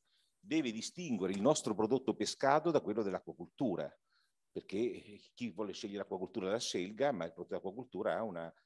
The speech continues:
diciamo, qualità nettamente inferiore, soprattutto anche per il contenuto di antibiotici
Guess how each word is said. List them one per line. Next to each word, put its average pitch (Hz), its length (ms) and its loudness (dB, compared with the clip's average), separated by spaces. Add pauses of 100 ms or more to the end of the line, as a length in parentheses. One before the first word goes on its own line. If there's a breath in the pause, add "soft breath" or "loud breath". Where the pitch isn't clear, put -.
(140)
diciamo, 92 360 -2
qualità 98 600 4 (360)
nettamente 90 800 -4 (220)
inferiore, 90 800 2
soprattutto - 400 0
anche 90 160 2
per 87 100 -2
il 82 80 -8
contenuto 90 540 0
di 98 160 -2
antibiotici 82 920 -2